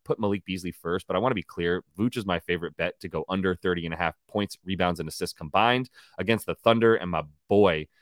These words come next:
Chet Holmgren. Check out the video on my YouTube, uh, YouTube and Twitter and Instagram, everywhere. Uh, I was sitting courtside for that game where Chet hit the game winner.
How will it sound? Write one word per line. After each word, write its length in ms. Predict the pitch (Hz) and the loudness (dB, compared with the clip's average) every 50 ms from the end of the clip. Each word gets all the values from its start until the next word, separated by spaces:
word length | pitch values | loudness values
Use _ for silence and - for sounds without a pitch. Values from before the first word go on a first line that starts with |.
| _ _ _ | _ _ _
Chet 220 | - - 101 - | -4 -4 -4 -4
Holmgren. 440 | - - 104 98 95 85 85 82 82 | 0 0 0 0 0 0 -2 -2 -2
Check 200 | - - 107 131 | -2 -2 0 0
out 100 | 135 131 | 0 0
the 80 | - 90 | 0 -2
video 360 | 82 95 95 98 92 87 82 | 0 2 4 4 4 4 4
on 100 | 80 82 | 2 2
my 160 | 85 82 80 | 0 -2 -2
YouTube, 260 | 82 87 90 - - - | -2 -4 -6 -6 -6 -2
uh, 220 | 90 85 82 80 76 | 0 0 0 0 0
YouTube 380 | 80 117 147 - 165 135 107 | 0 0 0 2 0 0 2
and 320 | 90 101 107 107 98 92 - | 4 6 6 6 6 2 -2
Twitter 380 | - - 107 98 98 98 92 - - - - - | 0 2 4 4 4 2 2 -2 -8 -20 -8 0
and 160 | - 143 135 | 2 2 4
Instagram, 400 | 113 98 - - 98 104 101 98 | 2 0 0 0 2 4 4 4
everywhere. 500 | 95 113 113 113 98 101 98 92 90 - | 4 4 4 4 6 6 6 6 4 4
Uh, 140 | - 90 87 | 4 2 2
I 80 | 82 90 | 4 4
was 160 | 98 98 - | 2 0 0
sitting 240 | - - 120 101 - | -2 -4 -4 -4 -4
courtside 520 | - - 107 104 - - - 92 87 80 | -2 0 0 0 0 0 2 2 2 2
for 80 | - 90 | 0 -2
that 180 | 85 82 - | -2 -2 -2
game 120 | - 87 85 | -2 -4 -2
where 120 | 82 80 | -2 -4
Chet 200 | - - 92 - | -4 -4 -6 -4
hit 180 | - 98 87 - | -4 -6 -6 -8
the 60 | 78 | -10
game 300 | 76 - 87 87 85 82 | -8 -4 -2 -2 0 0
winner. 300 | 85 87 85 85 82 | 0 0 0 0 -2